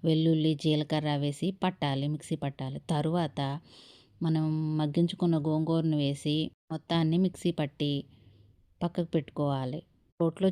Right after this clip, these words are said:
చేసిందైతే ఇంకా బాగుంటుంది ఫ్రెండ్స్, కానీ మనకి రోల్ అవైలబుల్ ఉండదు కాబట్టి మిక్సీలో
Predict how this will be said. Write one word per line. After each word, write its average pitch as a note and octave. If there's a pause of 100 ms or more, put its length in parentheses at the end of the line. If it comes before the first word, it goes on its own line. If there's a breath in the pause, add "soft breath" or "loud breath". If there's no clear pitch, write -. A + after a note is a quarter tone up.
చేసిందైతే E3+
ఇంకా F3
బాగుంటుంది D#3
ఫ్రెండ్స్, E3+ (140)
కానీ D#3+ (120)
మనకి D#3
రోల్ D#3+
అవైలబుల్ D#3+
ఉండదు D3+
కాబట్టి D3
మిక్సీలో F3